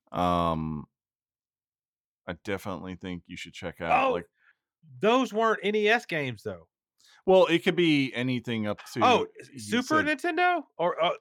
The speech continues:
Speaker 2: dude,
Speaker 1: all,
Speaker 2: I,
Speaker 1: he
Speaker 2: I was
Speaker 1: said
Speaker 2: strictly,
Speaker 1: from
Speaker 2: I was just Nintendo.
Speaker 1: Because your attention span's been ruined by TikTok.
Speaker 2: I've been watching TikTok. Yes.
Speaker 1: You missed
Speaker 2: No,
Speaker 1: it. He said
Speaker 2: dude,
Speaker 1: from
Speaker 2: 'cause
Speaker 1: nes
Speaker 2: you guys
Speaker 1: to
Speaker 2: are bringing up
Speaker 1: D S.
Speaker 2: Lion King, Aladdin, yes, The
Speaker 1: Yeah.
Speaker 2: Legend of Zelda,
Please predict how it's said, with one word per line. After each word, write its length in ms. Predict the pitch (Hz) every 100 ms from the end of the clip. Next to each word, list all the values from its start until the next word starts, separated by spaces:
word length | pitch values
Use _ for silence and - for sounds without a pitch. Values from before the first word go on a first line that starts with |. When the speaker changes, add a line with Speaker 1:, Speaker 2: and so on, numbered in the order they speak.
| 147 135 -
Speaker 2:
dude, 140 | 220
Speaker 1:
all, 140 | 135
Speaker 2:
I, 60 | 220
Speaker 1:
he 100 | 151
Speaker 2:
I 40 | 175
was 100 | 240
Speaker 1:
said 160 | 190
Speaker 2:
strictly, 200 | 185 175 143
Speaker 1:
from 240 | 120 110
Speaker 2:
I 100 | 185
was 200 | 240 180
just 360 | 113 156 220 208
Nintendo. 580 | 175 143 285 190 98 - _ - - _ -
Speaker 1:
Because 380 | 127 120 165 165
your 120 | 175
attention 440 | 135 143 139 143 117
span's 360 | - 110 101
been 180 | 95 92
ruined 240 | 92 98 95
by 140 | 87
TikTok. 220 | - 135 190 240
Speaker 2:
I've 40 |
been 220 | 269 233
watching 460 | 170 220 254 233 180
TikTok. 500 | - 254 262 170 113 - -
Yes. 320 | 175 240 147
Speaker 1:
You 100 | 139
missed 480 | 135 131 139 - -
Speaker 2:
No, 120 | 226
Speaker 1:
it. 20 |
He 40 | 170
said 140 | 151
Speaker 2:
dude, 120 | 120
Speaker 1:
from 180 | - 123 113 113
Speaker 2:
'cause 20 |
Speaker 1:
nes 260 | 123 135
Speaker 2:
you 60 | 233
guys 140 | 226
Speaker 1:
to 60 | 151
Speaker 2:
are 20 | 113
bringing 200 | 165 170
up 80 | 151
Speaker 1:
D 40 |
S. 40 | 123
Speaker 2:
Lion 300 | 165 190 180
King, 320 | 196 190 175
Aladdin, 600 | 131 139 170 175 170 143 98
yes, 400 | 170 143 104 -
The 100 | 113
Speaker 1:
Yeah. 160 | 131 127
Speaker 2:
Legend 260 | 170 151
of 120 | 156 131
Zelda, 520 | 156 165 160 160